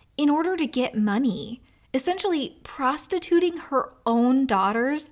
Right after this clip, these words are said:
to their grandfather for money. Due to this extreme abuse, Louise grew up with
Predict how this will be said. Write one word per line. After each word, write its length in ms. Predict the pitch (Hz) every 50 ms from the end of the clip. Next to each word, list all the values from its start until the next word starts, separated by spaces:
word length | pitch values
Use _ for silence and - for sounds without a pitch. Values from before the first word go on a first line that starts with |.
| _ _ -
to 100 | - 262
their 160 | 254 240 233
grandfather 960 | 233 214 202 214 208 196 202 208 196 - - 170 160 - - 123 80 - 226 - _ _
for 120 | - 220 214
money. 400 | 208 156 - - - - 240 - _ _ _ _ _ _ _ _ _ _ _ _ _ _ _ _ _ _ - - _ -
Due 360 | 220 226 294 302 320 330 320
to 160 | 320 320 311 277
this 180 | 269 240 - -
extreme 1000 | 233 220 - - - - - - 233 233 240 254 254 247 254 254 254 240 226 - -
abuse, 640 | 220 208 202 - 214 214 220 220 220 220 - - - - - - - - _ _
Louise 500 | 254 254 277 277 311 381 440 440 - -
grew 320 | - - 370 381 349 277
up 320 | 277 269 262 254 - - -
with 220 | 254 247 240 247